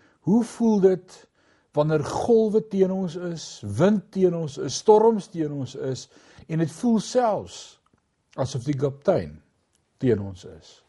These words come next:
Hoe hanteer ons die lewe? Wat glo ons in hierdie tydperk van storms, krisisse? Eh,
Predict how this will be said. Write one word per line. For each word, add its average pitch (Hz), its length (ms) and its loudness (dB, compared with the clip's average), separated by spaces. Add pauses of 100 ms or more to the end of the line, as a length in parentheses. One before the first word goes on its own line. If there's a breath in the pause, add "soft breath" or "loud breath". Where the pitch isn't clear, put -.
(720 soft breath)
Hoe 254 140 6
hanteer 269 500 0
ons 240 160 -2
die 185 120 0
lewe? 131 360 2
Wat 190 240 -2
glo 247 560 2
ons 180 220 0
in 156 100 0
hierdie 131 400 2
tydperk 135 800 0 (800 soft breath)
van 139 300 2 (1120)
storms, 185 800 4 (260)
krisisse? 185 800 2 (720 soft breath)
Eh, 113 160 -6